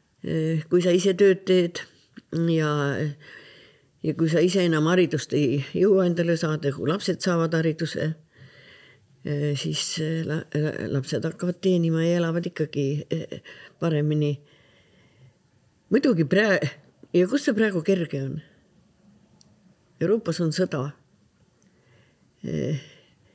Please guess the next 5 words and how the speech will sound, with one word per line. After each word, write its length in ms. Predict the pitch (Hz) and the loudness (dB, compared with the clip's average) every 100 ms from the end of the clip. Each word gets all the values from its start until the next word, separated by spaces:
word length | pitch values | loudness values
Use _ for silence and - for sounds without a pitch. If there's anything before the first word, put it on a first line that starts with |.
| _ _ _ - | _ _ _ -4
ja 240 | 165 156 151 143 104 - _ _ - - 131 - _ _ _ _ _ _ _ _ - - _ _ _ | -2 0 -2 -2 -6 -12 _ _ -20 -20 -20 -20 _ _ _ _ _ _ _ _ -20 -20 _ _ _
me 140 | - 170 | -2 2
võime 300 | 175 175 180 | 4 4 4
ju 100 | 180 | 4
ainult 540 | 202 202 143 - 113 | 4 2 2 -4 -10